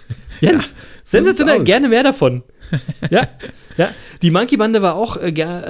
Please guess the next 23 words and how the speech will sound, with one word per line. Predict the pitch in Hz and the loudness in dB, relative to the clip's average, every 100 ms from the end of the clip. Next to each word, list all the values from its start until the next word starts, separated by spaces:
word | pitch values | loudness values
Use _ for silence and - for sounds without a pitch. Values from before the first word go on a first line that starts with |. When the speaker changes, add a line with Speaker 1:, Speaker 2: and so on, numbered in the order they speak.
| 151 | -6
Speaker 1:
äh, | |
total | 143 156 185 | -4 -4 -4
begeistert | 202 - 202 - 240 - | -4 -4 -4 -6 -8 -6
und, | 170 170 | -8 -6
ähm, | 156 143 | -8 -6
hätte | - 160 | -6 -4
dich | 151 147 | -2 -2
natürlich | 165 - 151 - | -4 -4 -4 -4
gern | 151 151 | -6 -6
voll | - 160 | -4 -4
in | 139 | -4
Action | 175 - 175 | -8 -6 -6
gesehen, | 135 160 | -4 -4
aber | 143 151 | -2 -2
dazu | 160 190 | -2 -2
will | 196 | -2
ich | 160 | 0
auch | |
noch | 226 | 0
mal | 151 | -2
eins | 110 120 | -4 -8
sagen, | 127 120 | -6 -4
Leute. | 117 185 | -4 -4